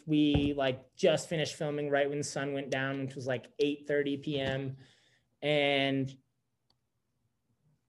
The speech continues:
I just remember,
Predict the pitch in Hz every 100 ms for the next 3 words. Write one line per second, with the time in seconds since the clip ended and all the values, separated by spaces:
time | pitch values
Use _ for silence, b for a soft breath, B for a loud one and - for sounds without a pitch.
0 | _ _ _ _ _ _ _ _ _ _
1 | _ _ _ _ - 170 170 165 160 180
2 | 165 165 170 165 160 156 156 156